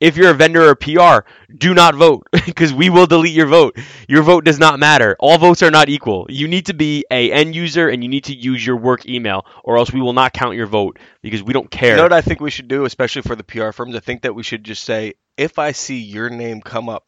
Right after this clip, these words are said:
Speaker 2: in that voting, I will never talk to you or one of your clients <laughs> again."
Speaker 1: Or we'll put you on blast on our podcast. <laughs> Um, but yeah, so vote if you're an end user. If not, stay the hell away from it. Uh, the awards will be announced at a luncheon July fourteenth,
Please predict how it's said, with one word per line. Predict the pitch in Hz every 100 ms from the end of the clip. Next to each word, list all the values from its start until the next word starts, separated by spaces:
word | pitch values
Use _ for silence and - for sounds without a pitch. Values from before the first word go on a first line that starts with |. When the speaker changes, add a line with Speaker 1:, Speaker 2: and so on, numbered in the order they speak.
| _
Speaker 2:
in | 120 117
that | 113 101
voting, | 110 113 120 143 151 _ _ _ _ _
I | -
will | 107
never | 110 117 117
talk | 113 135 117 -
to | 110
you | 107 120
or | 113
one | 107 107
of |
your | 107
clients | - 110 113 120 -
<laughs> |
again." | 131 - 190 - - 262 147
Speaker 1:
Or | 165
we'll | 175
put | 190 175
you | 170 143
on | 139
blast | 117 127 127 110
on | - 113
our | 110
podcast. | 104 104 - 87 90 - - 160 139 165 190 -
<laughs> | 165 147
Um, | 143 147 151 147 139 - - _
but | - 143 123
yeah, | 170 117
so | - - 151 139 131 -
vote | - 170 214 202
if | - 151
you're | 175
an | 160
end | 160
user. | 156 143
If | 151 143
not, | 151 147 - _ _
stay | - - 202
the | 160
hell | 156 131
away | 113 107
from | 92
it. | 87 - _ -
Uh, | 117 113 107
the | 110 113 107
awards | 113 117 117 135 151 143
will | 131
be | 120
announced | 120 120 117 -
at | 104
a |
luncheon | 104 127 127 127 123
July | 107 107 110
fourteenth, | - 104 95 - 87 -